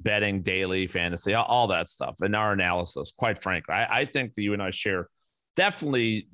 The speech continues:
this common thread, and that's our belief in history. I believe there's a lot to learn from history. I don't believe that because something was done before means we have to do it the same.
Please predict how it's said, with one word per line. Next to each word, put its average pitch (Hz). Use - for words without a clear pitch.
this 113
common 107
thread, 98
and 127
that's 165
our 127
belief 117
in 104
history. 90
I 151
believe 139
there's 123
a 113
lot 110
to 127
learn 110
from 101
history. 98
I 143
don't 190
believe 123
that 104
because 175
something 120
was 98
done 90
before 90
means 98
we 101
have 104
to 92
do 107
it 101
the 87
same. 151